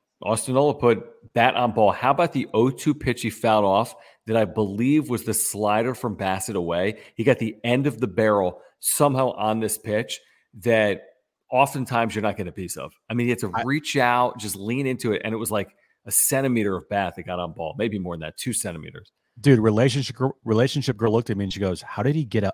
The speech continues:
Speaker 2: uh, how did he
Speaker 1: Yeah,
Speaker 2: get that?"
Speaker 1: it was a really good piece of
Speaker 2: I was
Speaker 1: hitting.
Speaker 2: like, I was like, "Oh, I have no idea." But
Speaker 1: Just
Speaker 2: that
Speaker 1: to
Speaker 2: right
Speaker 1: get a
Speaker 2: there led
Speaker 1: piece of that.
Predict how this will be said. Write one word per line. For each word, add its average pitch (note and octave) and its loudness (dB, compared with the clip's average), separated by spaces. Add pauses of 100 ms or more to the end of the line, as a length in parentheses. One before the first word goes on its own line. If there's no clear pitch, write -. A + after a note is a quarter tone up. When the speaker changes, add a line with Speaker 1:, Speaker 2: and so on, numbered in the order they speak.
Speaker 2:
uh, F#2 -2 (100)
how G#2+ -2
did C3 2
he C3+ 2
Speaker 1:
Yeah, A#2 0
Speaker 2:
get A#2 0
that?" G#2 0
Speaker 1:
it - -14
was G#2 -10
a G2+ -8 (300)
really G#2+ 0
good F#2+ -6
piece F2 -10
of E2+ -6
Speaker 2:
I - -2
was B2 2
Speaker 1:
hitting. B2+ 2
Speaker 2:
like, - -18 (220)
I - 4
was A2+ 0
like, A#2+ 0
"Oh, E3 4
I C#3+ -2
have E3 4
no D3 6
idea." B2+ 0
But A2 2
Speaker 1:
Just - -2
Speaker 2:
that B2 8
Speaker 1:
to - -6
Speaker 2:
right B2 4
Speaker 1:
get A#2+ 2
a - 0
Speaker 2:
there A2 -4
led G2+ -4
Speaker 1:
piece B2+ -2
of F2+ -8
that. D2+ -8